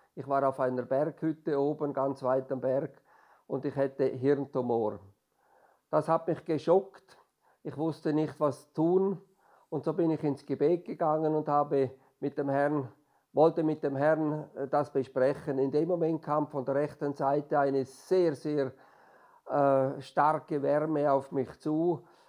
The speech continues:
Eine andere Wärme als die Wärme links vom Ofen. Und so wusste ich sofort, hier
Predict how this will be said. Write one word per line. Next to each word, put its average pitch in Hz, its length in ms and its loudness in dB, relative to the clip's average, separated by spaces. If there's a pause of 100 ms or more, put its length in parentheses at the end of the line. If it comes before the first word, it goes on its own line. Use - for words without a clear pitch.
Eine 139 260 2
andere 170 360 2
Wärme 156 420 2
als 143 280 0
die 143 180 -2
Wärme 143 340 2
links 143 340 -4
vom 131 160 -4
Ofen. 143 500 0 (400)
Und 151 240 0
so 151 200 2
wusste 151 320 -2
ich - 60 -14
sofort, 139 500 0
hier 143 300 0